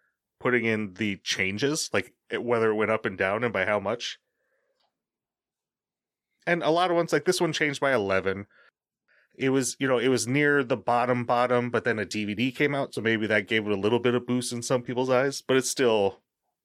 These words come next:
you know, in the bottom ten percent. There are some where the change is, like, a hundred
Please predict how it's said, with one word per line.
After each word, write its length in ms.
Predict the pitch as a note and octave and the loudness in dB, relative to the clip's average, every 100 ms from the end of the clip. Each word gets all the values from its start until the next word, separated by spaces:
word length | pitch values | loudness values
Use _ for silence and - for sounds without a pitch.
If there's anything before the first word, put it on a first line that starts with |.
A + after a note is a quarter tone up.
| - | -6
you 100 | A#2 | -2
know, 100 | G#2+ | 0
in 80 | |
the 60 | G2+ | 0
bottom 320 | G2 G2+ F#2 | 0 -2 -2
ten 200 | F2 G#2 | -4 -6
percent. 380 | F#2 - G2+ D#2+ _ _ _ _ _ _ _ _ _ _ _ | -6 -8 -8 -10 _ _ _ _ _ _ _ _ _ _ _
There 140 | C3+ | 0
are 140 | F3 F3 | 2 0
some 560 | - A#2 G#2+ E2+ E2+ - _ _ _ _ _ _ _ _ _ _ - | -2 0 0 -2 -12 -20 _ _ _ _ _ _ _ _ _ _ -4
where 160 | C3 | 0
the 100 | A#2 | 0
change 360 | A#2 - A2+ A2+ | -2 -2 -2 -2
is, 140 | G#2+ | -4
like, 180 | G2+ G2 - | -2 -4 -6
a 60 | |
hundred 680 | A#2 A2+ G#2+ G#2 F#2+ E2 - | -8 -6 -6 -4 -6 -8 -12